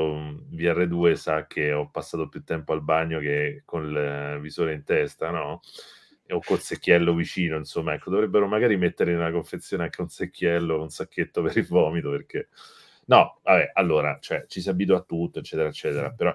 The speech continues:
capisci bene che qua parliamo della bellezza dei giochi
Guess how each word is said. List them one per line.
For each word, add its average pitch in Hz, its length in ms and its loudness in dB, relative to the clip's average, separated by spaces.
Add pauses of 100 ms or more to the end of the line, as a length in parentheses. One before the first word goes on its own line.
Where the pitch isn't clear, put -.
(100)
capisci 87 420 -6
bene 82 280 2
che 76 120 -4
qua 98 200 2
parliamo 73 600 -2
della 78 240 -2
bellezza 101 800 0 (320)
dei 85 240 -2
giochi 82 580 4